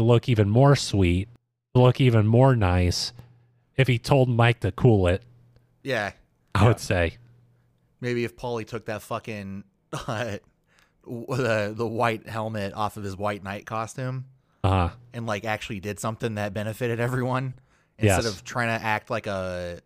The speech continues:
Speaker 2: a fucking tool bag and be like, "Hey, uh, you know, I'm gonna use his, the way that the situation is acting to my benefit so I can swoon my girl and say, like, 'Hey, at least I'm not like that.'"
Speaker 1: Well,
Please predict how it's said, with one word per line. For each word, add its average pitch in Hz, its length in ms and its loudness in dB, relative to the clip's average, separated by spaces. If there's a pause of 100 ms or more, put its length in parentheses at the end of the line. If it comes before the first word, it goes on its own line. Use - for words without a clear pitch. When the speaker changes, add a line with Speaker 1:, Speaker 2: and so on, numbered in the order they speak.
(120)
Speaker 2:
a 107 100 -12
fucking 101 380 -8
tool 107 200 -8
bag 110 360 -2
and 98 120 -8
be 107 120 -6
like, 98 180 -6
"Hey, 117 340 -4 (560)
uh, 104 480 -2
you 123 80 -8
know, 117 140 -2
I'm 151 120 2
gonna 170 140 -2
use 110 540 -6
his, 117 600 -6 (280)
the 131 200 0
way 123 160 2
that 113 220 -2
the 104 80 -8
situation 107 800 -8
is 98 100 -10
acting 101 480 -8
to - 80 -16
my 104 220 -4
benefit 98 580 -10
so 107 160 -10
I 101 140 -6
can 95 220 -10
swoon 107 580 -8 (480)
my 113 240 -2
girl 95 320 -4
and 90 80 -10
say, 107 100 -6
like, 95 140 -10
'Hey, 110 340 -6 (320)
at 104 80 -12
least 117 180 -4
I'm 113 100 -4
not 113 200 -2
like 104 200 -6
that.'" 104 400 -2 (320)
Speaker 1:
Well, 135 500 4